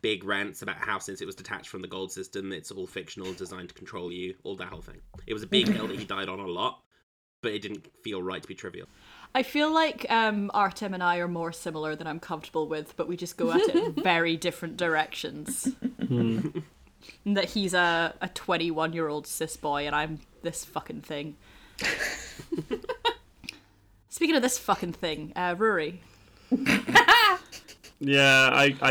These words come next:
Speaker 4: I, I felt that segue coming. I, I could, I could see the, the, the, the tectonic plates shifting. Hi, Rory McDuff. Play Greg Roomba, Naughty Boy, Rogue, Warlock.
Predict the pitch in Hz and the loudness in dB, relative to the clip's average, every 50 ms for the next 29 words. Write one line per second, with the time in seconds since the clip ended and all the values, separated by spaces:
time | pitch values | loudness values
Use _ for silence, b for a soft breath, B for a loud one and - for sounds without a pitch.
0 | 135 - - 131 131 131 127 - - 120 117 - - 135 123 123 123 - 123 107 | 6 6 6 4 4 4 2 0 0 -2 0 4 6 6 6 6 4 2 -2 -2
1 | - - - - 117 107 110 107 - - 113 110 104 107 107 - - - - 120 | -2 -2 0 0 0 0 0 -4 -4 -4 -4 -4 -4 -4 -6 -8 -12 -10 -8 -6
2 | 113 117 113 - 254 269 269 269 - - - - - - - - - - - 139 | -4 0 4 6 6 6 6 4 2 0 -4 -4 -4 -6 -6 -6 -4 0 2 2
3 | 123 123 120 113 - - 127 117 113 - - - 123 113 113 - - 123 117 - | 2 2 0 0 -2 -2 -2 -2 -2 -2 -2 0 0 0 0 0 -2 -2 0 0
4 | 143 123 - - - 127 123 - - - - 127 123 123 - - - - - - | 0 -2 0 0 0 0 0 0 -4 -4 -4 -4 -4 -4 -6 -8 -10 -10 -10 -10
5 | - - - 123 117 - - 117 117 113 110 151 156 151 151 147 143 131 143 143 | -10 -8 -6 -8 -8 -8 -8 -8 -8 -4 -2 0 2 2 2 2 2 2 0 0
6 | 139 127 120 131 127 127 123 - - - _ - - - _ _ _ _ - - | 0 0 -2 0 0 0 -2 -4 -16 -20 _ -20 -20 -20 _ _ _ _ -20 -20
7 | - _ _ - - - 131 127 127 120 - 135 127 120 123 127 123 120 117 120 | -20 _ _ -10 -4 -2 0 0 0 -2 0 0 0 2 2 0 0 2 2 2
8 | 117 117 - - 123 120 117 - 117 120 117 113 110 110 113 - - 117 107 104 | 2 2 0 -2 -4 -4 -4 -4 -4 0 0 2 2 0 -2 -2 -4 -2 -2 -4
9 | 104 - b b b b b b b b - - 123 123 113 95 - - | -6 -10 b b b b b b b b -8 -2 0 0 0 0 -2 -8